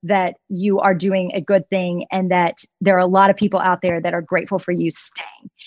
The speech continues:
and that the future of the church looks, looks strong. And yes, we gotta deal with some stuff, but there also is a lot, um, that is, that is good and that we have to build off of.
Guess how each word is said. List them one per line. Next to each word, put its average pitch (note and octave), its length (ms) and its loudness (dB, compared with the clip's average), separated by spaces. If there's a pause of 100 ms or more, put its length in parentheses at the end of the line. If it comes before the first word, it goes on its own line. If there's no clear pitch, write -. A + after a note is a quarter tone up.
(120)
and G3 120 4
that F3 120 4
the F#3 160 2
future G3+ 260 4
of F3+ 60 4
the F#3 80 2
church - 420 -6
looks, F#3+ 380 -2 (240)
looks G#3 240 2
strong. F3+ 560 0
And G3 160 0
yes, - 240 4
we G#3+ 40 -2
gotta G3+ 200 4
deal G3+ 240 2
with F#3+ 160 0
some F3+ 100 -6
stuff, D#3 320 -2 (100)
but F#3 140 2
there F3+ 160 2
also F3+ 320 0
is E3 180 -4
a F3 60 -2
lot, E3 360 0 (500)
um, E3+ 420 0 (300)
that F#3+ 160 6
is, F3 280 0 (220)
that F#3 100 2
is G#3+ 160 6
good E3+ 440 0 (320)
and G3 100 4
that F3+ 100 6
we F3+ 120 4
have E3 200 4 (100)
to F3 100 -2
build E3+ 180 2
off - 160 -2
of. - 140 -6